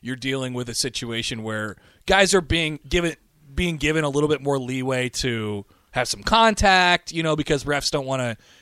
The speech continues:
interfere in the last minute or whatever of a game in crunch time, and I,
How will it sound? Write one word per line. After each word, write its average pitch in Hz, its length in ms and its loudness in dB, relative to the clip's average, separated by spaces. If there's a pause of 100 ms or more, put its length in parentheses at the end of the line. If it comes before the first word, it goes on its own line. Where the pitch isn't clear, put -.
(100)
interfere 175 560 0
in 165 80 0
the 156 80 -4
last 143 500 -2 (320)
minute 139 460 -2
or 127 100 0
whatever 120 460 0
of 113 80 -6
a 117 60 -8
game 113 240 -4
in 110 100 -8
crunch 127 340 -6
time, 113 300 -2
and 113 80 -2
I, 107 100 -6